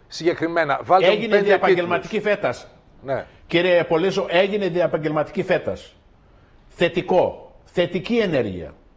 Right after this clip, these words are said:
Speaker 2: Είχε ξεκινήσει επί δικιάς μας διακυβέρνησης.
Speaker 1: Ωραία.
Speaker 2: Τη
Speaker 1: Άλλο.
Speaker 2: χειροκροτάμε.
Speaker 1: Άλλο.
Speaker 2: Οφείλει να προχωρήσει την πολιτική μας στη φαρμακευτική και βιομηχανική κάναβη. Οφείλει να δώσει κίνητρα φορολογικά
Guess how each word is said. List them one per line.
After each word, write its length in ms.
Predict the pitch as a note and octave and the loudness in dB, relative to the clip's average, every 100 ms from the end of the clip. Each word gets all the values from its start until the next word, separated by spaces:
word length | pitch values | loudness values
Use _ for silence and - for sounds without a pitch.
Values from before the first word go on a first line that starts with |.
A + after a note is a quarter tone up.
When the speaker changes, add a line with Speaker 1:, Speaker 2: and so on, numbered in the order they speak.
| _ _ - | _ _ -4
Speaker 2:
Είχε 220 | F3+ F#3+ | -2 -2
ξεκινήσει 520 | - F#3 F3 G3+ G3 | -2 -2 0 0 -2
επί 100 | F#3 | -2
δικιάς 360 | F3 E3+ F#3+ E3+ | -4 0 0 0
μας 140 | F3 | -4
διακυβέρνησης. 800 | E3 E3 E3 E3 B2 F2+ - - - | -2 -4 0 -2 -2 -12 -18 -20 -4
Speaker 1:
Ωραία. 320 | C3 A#2+ F2 - - | -2 -2 -4 -14 -4
Speaker 2:
Τη 80 | E3 | 2
Speaker 1:
Άλλο. 100 | F3 | 2
Speaker 2:
χειροκροτάμε. 720 | E3 E3 F3 F3 F#3 C3+ E2+ - - | 2 0 -2 2 2 0 -8 -12 0
Speaker 1:
Άλλο. 200 | D#3 D#3+ | 2 4
Speaker 2:
Οφείλει 600 | D3+ G#3 B3+ G#3 G#2+ - - _ | 2 -2 -2 0 -2 -6 -18 _
να 200 | C3 C#3+ | 0 0
προχωρήσει 520 | E3 D3+ E3+ A3 G3 | 0 0 0 -2 -2
την 140 | E3+ E3 | -4 0
πολιτική 480 | E3 D#3+ E3 G3 G3 | 0 -2 -6 -2 0
μας 320 | B2+ - - - - D3 | 0 -4 -14 -20 -8 -8
στη 200 | - D#3+ | -4 -4
φαρμακευτική 680 | C#3+ C#3+ C#3 C3+ C#3 C3+ G3+ | 2 2 2 -2 -6 -4 -4
και 140 | F#3+ | -2
βιομηχανική 540 | E3 E3+ D3+ D#3 D#3+ E3+ | -2 -2 0 -2 -2 -2
κάναβη. 460 | F3+ D3+ G#2 F2+ - - _ - - | 0 0 -4 -6 -14 -20 _ -20 -2
Οφείλει 640 | C3+ C3 G#3+ A3+ C3 E2 - _ _ _ _ _ _ - _ _ - - | -2 0 0 0 0 -4 -10 _ _ _ _ _ _ -20 _ _ -20 -6
να 260 | A#2+ C#3 | 0 0
δώσει 300 | C#3 G3+ G3 | 2 -2 -2
κίνητρα 920 | D3+ - E3 E3 D#3 - F#3+ G#3 - - _ | -6 0 0 0 0 2 2 0 -10 -20 _
φορολογικά 1300 | - - D#3 D3+ C#3+ C#3+ B2 B2 - E3+ F3+ G3+ - | -14 0 2 2 2 0 0 -8 0 2 2 -2 -12